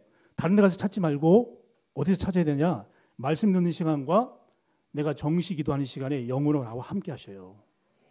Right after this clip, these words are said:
그래서 두 번째가 중요합니다. 절대 언약 속에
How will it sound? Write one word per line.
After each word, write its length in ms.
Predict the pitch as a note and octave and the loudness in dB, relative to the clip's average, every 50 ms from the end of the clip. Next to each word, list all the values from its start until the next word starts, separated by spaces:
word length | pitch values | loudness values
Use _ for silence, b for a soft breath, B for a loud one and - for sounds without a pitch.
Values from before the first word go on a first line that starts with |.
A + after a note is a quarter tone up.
| _ _ _ _ _ _ _ _ _ _ _ _ _ _ _ _ _ _ - | _ _ _ _ _ _ _ _ _ _ _ _ _ _ _ _ _ _ 4
그래서 240 | G#3 A#3+ C4+ A3 C4+ | 6 6 6 4 2
두 160 | B3 - G#3 | 0 0 2
번째가 380 | G#3 C4 C4+ G#3+ A3+ C4 B3+ A#3+ | 2 2 2 2 4 4 4 4
중요합니다. 640 | - F3 F3+ F3 F#3 F3 E3+ F3+ F3 F#3 D#3 B2 b b b b b b | 4 4 0 2 2 2 0 0 0 0 -2 -2 b b b b b b
절대 500 | _ - G3 A3+ C4+ C#4+ - - - D4 | _ 8 8 10 10 8 6 4 6 8
언약 320 | C4+ A#3+ A#3+ B3 C4 B3 | 8 8 8 8 6 6
속에 600 | - - - A#3 G#3+ G3+ A#3+ C4 B3 G3 D#3 B2 | 4 2 0 0 4 8 8 8 8 8 4 0